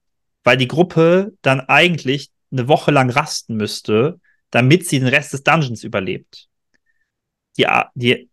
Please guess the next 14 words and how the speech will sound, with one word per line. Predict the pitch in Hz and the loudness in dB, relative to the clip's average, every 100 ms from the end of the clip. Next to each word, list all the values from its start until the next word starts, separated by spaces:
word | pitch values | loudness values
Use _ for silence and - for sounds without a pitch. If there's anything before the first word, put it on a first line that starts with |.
| _ _ | _ _
einzelnen | 139 185 165 147 | 0 0 -2 -2
Kämpfe | 131 151 165 - | 0 -2 -2 -4
müssen | 127 120 - 113 | -4 -4 -4 -6
so | 110 127 180 | 0 2 2
balanciert | 175 151 120 - - 165 - | 2 2 0 -2 -2 -2 -2
sein, | 107 107 113 156 - | -2 0 -2 -6 -2
dass | 120 - | -2 -2
ich | 131 - | -8 -6
am | 135 | -6
Finale | - 113 120 160 185 | -4 0 2 4 4
noch | 147 | 0
eine | 123 123 | -2 -4
Gruppe | 131 180 151 | -6 -2 0
habe, | 135 151 147 147 165 | 2 2 0 -2 -4